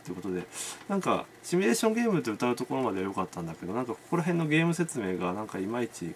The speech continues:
こう、伝わりにくいというか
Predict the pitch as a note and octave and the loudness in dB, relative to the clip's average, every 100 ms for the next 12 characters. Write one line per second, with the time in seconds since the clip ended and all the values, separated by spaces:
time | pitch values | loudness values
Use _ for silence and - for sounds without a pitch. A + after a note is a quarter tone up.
0 | - F2 E2 E2 - - - - - - | -8 -6 -6 -8 -12 -18 -20 -20 -20 -20
1 | - - B2 A#2+ A#2+ A#2+ - A2+ - F2+ | -14 -4 0 4 4 2 0 -2 -2 -10
2 | D#2 - - - | -10 -12 -12 -12